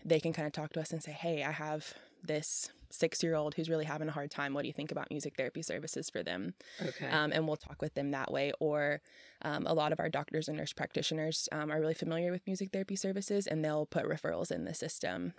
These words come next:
Speaker 1: um,
Speaker 2: Okay.
Speaker 1: to say, you know, "This kid has this going on. I think they would really benefit." Really, anybody can refer a patient for music therapy. I even have, sometimes families will hear about music therapy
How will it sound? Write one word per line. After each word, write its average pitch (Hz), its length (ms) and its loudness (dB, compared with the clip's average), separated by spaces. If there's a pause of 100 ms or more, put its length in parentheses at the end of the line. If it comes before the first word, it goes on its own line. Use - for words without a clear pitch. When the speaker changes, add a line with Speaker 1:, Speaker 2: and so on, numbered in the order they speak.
Speaker 1:
um, 151 200 0
Speaker 2:
Okay. 156 60 -2
Speaker 1:
to 160 100 0
say, 147 440 -2
you 170 140 -2
know, 143 180 -4
"This 160 220 -2
kid 156 200 -4
has 156 160 -6
this 160 200 -2
going 160 200 -2
on. 156 120 -4
I 156 60 -6
think - 220 -4
they 151 120 -4
would 160 120 -6
really 85 180 -2
benefit." - 560 -4 (360)
Really, 185 240 10
anybody 160 380 6
can 147 440 0 (480)
refer 151 340 4
a 156 60 2
patient - 360 0
for 180 60 4
music 175 280 2
therapy. 180 360 4
I 160 140 8
even 170 140 6
have, 151 380 0
sometimes 170 380 4
families 151 380 6
will 151 140 6
hear 147 360 4
about 147 280 2
music 151 280 2
therapy 151 380 0